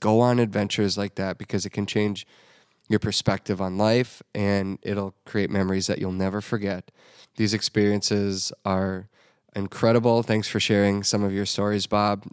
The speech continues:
Um, I highly recommend, if somebody's considering an adventure in Alaska, whether it's hunting or fishing, that you check out All Alaska Outdoors. Bob,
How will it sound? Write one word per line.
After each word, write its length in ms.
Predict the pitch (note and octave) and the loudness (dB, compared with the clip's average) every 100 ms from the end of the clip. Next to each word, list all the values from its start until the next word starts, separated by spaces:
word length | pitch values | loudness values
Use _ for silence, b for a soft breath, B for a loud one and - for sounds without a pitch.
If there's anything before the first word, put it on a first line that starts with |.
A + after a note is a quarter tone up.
| - | -10
Um, 340 | G2 F#2 F2+ - - | -6 -6 -8 -8 -4
I 280 | G#2 G2+ - b b b - | -2 -4 -10 b b b -6
highly 380 | - B2 B2+ B2 | 2 6 6 6
recommend, 580 | A2+ - G#2+ G#2 G#2 G#2+ | 4 2 2 2 0 -4
if 280 | G#2 G2 - | -6 -6 -2
somebody's 380 | G#2+ G2+ G2+ - | 0 2 -2 -2
considering 640 | G2+ - G#2+ G#2+ G#2+ G#2+ - | -2 0 0 0 -2 -4 -4
an 80 | G2+ | -2
adventure 400 | F#2+ G2 G2 G#2+ | 0 -2 0 0
in 100 | F#2+ | 0
Alaska, 520 | F#2+ G2+ G#2 - B2 | 0 0 2 0 0
whether 240 | G2+ G2 F#2+ | 0 0 -4
it's 120 | - | -6
hunting 420 | - G#2 - A2 - | -2 -2 0 -4 -4
or 140 | F2 E2 | -6 -4
fishing, 520 | - A#2 C3+ C3+ C#3 b b - | 0 2 2 0 -2 b b -4
that 80 | |
you 80 | G2 | -2
check 240 | - G2+ G#2 | 2 2 2
out 160 | G2+ - | 0 4
All 240 | G2+ G2 | 4 6
Alaska 400 | F#2+ F#2 G2 - | 4 2 0 -2
Outdoors. 560 | G2 F#2+ G2+ G#2 G#2 - b b - | -2 0 2 2 0 -6 b b 0
Bob, 300 | G#2 A2+ | 2 2